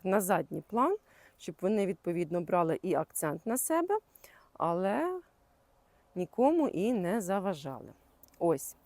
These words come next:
Ось таке в мене замовлення. Як ви бачили, так, трошки воно і велике, і об'ємне,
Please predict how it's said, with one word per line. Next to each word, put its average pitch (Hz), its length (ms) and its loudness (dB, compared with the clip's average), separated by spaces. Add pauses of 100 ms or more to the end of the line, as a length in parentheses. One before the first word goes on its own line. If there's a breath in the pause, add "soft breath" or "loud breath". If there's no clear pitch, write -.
(680)
Ось - 160 -2
таке 254 280 0
в - 20 6
мене 233 240 4
замовлення. 214 680 2 (840 loud breath)
Як 170 180 2
ви 233 60 4
бачили, 196 440 6
так, - 260 2
трошки - 480 2
воно 180 300 2
і 240 120 4
велике, 226 680 4
і 214 160 4
об'ємне, 214 760 6